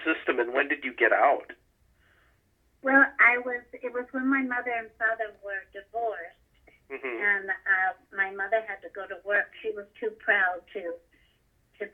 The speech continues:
Speaker 2: take money, I guess. I'm not exactly sure.
Speaker 1: Okay.
Speaker 2: Um, but my grandmother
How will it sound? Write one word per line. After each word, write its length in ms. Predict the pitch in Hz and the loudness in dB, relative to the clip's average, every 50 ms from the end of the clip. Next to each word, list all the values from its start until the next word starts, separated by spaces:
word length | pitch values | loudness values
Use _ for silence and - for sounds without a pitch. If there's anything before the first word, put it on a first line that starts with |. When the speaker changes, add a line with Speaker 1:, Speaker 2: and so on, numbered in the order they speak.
| - | -4
Speaker 2:
take 240 | - 233 202 202 - | 0 2 2 2 0
money, 400 | - 196 185 175 185 196 196 180 | -2 0 0 0 0 0 -2 0
I 160 | 165 165 165 | 0 0 0
guess. 240 | - - 190 180 170 - - | 0 -2 -2 -4 -4 0 2
I'm 220 | 185 196 208 220 233 | 4 4 4 6 8
not 160 | 247 254 240 | 8 8 8
exactly 720 | 226 214 214 - - 202 208 202 202 - - 202 180 - - - | 6 0 -4 0 2 2 2 2 0 -6 -10 -10 -10 -10 -10 -10
sure. 320 | - 190 180 180 175 185 185 - - - - - - - | -10 -8 -8 -6 -6 -8 -8 -12 -20 -20 -20 -16 -10 -6
Speaker 1:
Okay. 320 | 127 135 - - - 120 - - | -6 -2 2 4 6 6 4 2
Speaker 2:
Um, 80 | - - - - - - - _ _ _ _ _ _ _ _ _ - 233 | 0 -4 -20 -20 -20 -20 -20 _ _ _ _ _ _ _ _ _ 4 4
but 160 | 214 202 - - - | 4 4 4 0 0
my 240 | 202 214 208 202 | 0 0 0 0
grandmother 560 | 202 - 220 220 233 254 262 247 220 220 202 | -2 0 2 2 2 4 2 0 0 0 -4